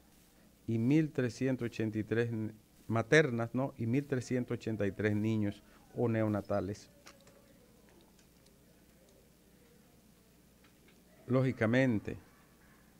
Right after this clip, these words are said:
cuando un niño muere antes de cumplir, una criatura antes de cumplir los veintisiete días, estamos hablando de problemas ya persistentes, ¿no?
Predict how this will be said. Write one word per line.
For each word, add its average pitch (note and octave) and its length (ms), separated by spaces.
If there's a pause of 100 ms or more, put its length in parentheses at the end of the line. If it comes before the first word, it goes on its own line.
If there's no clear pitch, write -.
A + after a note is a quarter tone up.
(260)
cuando A#2 320
un C3 180
niño C#3 420 (460)
muere C3 460
antes C3 400
de A#2+ 120
cumplir, A2+ 520
una B2 200
criatura B2+ 460
antes A#2+ 180
de C3 80
cumplir C3+ 300
los A#2+ 160
veintisiete A#2+ 720
días, B2 260 (840)
estamos B2 340
hablando B2 320
de A#2+ 80
problemas A#2 540
ya A2 120
persistentes, A#2 960
¿no? B2 240